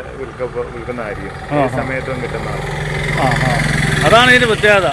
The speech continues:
Speaker 2: ഏറ്റവും വില കുറഞ്ഞ്.
Speaker 1: ഏറ്റവും വില കുറവിലാണ്. ഇപ്പം മറ്റുള്ള സ്ഥലങ്ങളെ അപേക്ഷിച്ച്, ഏ,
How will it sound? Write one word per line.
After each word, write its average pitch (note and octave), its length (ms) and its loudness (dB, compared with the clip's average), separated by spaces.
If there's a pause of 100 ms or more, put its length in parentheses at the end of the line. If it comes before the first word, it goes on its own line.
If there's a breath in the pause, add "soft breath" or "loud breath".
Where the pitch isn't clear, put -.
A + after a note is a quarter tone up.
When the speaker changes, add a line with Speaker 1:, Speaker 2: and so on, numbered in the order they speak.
(140)
Speaker 2:
ഏറ്റവും A#3+ 260 -2
വില A#3+ 140 2
കുറഞ്ഞ്. A#3 300 -2
Speaker 1:
ഏറ്റവും F#3 400 -6
വില E3+ 160 -6
കുറവിലാണ്. E3 500 -4
ഇപ്പം D3+ 240 -8
മറ്റുള്ള F#3 280 -8
സ്ഥലങ്ങളെ F#3+ 380 -8
അപേക്ഷിച്ച്, F3+ 360 -6
ഏ, E3+ 400 -8